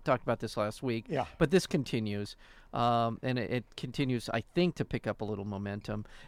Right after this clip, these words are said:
Speaker 1: And finally, the Republican Governors Associ-, Association has accidentally disclosed documents showing that wealthy donors were able to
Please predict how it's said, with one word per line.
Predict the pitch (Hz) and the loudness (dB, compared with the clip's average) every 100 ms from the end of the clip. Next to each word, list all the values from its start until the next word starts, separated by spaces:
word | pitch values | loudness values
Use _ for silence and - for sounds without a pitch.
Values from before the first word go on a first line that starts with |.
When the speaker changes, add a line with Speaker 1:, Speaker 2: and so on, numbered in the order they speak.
| - | 2
Speaker 1:
And | 156 156 147 | 6 6 4
finally, | 170 165 156 | 4 6 6
the | 143 135 | 6 4
Republican | 131 - 165 165 135 | 4 6 6 4 2
Governors | 135 180 175 127 | 4 4 4 0
Associ-, | 113 117 113 - 117 - - - | 0 0 0 0 -2 -4 -14 -8
Association | 117 127 123 113 113 117 | -2 0 2 0 0 -2
has | 110 - | -4 0
accidentally | 135 156 - 127 139 170 156 123 | 0 2 0 0 4 4 4 0
disclosed | 110 113 - 120 117 - | 0 -4 0 2 2 2
documents | 123 120 131 117 - - - | 2 2 0 -2 -4 -12 -20
showing | - - 147 143 | -8 2 4 4
that | 123 | 2
wealthy | 120 135 156 - 147 | 4 6 8 6 0
donors | 117 139 143 131 117 | 2 2 2 2 0
were | 120 | 0
able | 127 131 123 - | 0 0 -4 -4
to | 127 110 | -4 -4